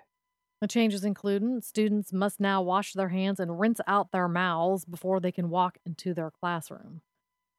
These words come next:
Desks must be regularly wiped down with Clorox wipes. All peanut products have been banned. Snacks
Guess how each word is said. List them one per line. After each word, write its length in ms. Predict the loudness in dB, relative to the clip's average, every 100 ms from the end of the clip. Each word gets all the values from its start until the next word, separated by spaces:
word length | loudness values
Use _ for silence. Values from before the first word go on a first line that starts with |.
| _ _ _ _ 0
Desks 520 | 4 4 2 -10 -6
must 200 | -4 -2
be 120 | -2
regularly 400 | 0 0 0 0
wiped 260 | 0 0 -2
down 220 | -4 -4
with 100 | -6 -6
Clorox 380 | -2 -2 -2 -6
wipes. 680 | -6 -6 -8 -12 -20 -20 -20 _ _ -2
All 180 | -2
peanut 440 | -2 -2 -2 -2 -4
products 320 | -4 -4 -4
have 80 | -6
been 180 | -4 -4
banned. 540 | -6 -8 -6 -6 -8 -12 _ _ _
Snacks 540 | -16 -4 0 0 -4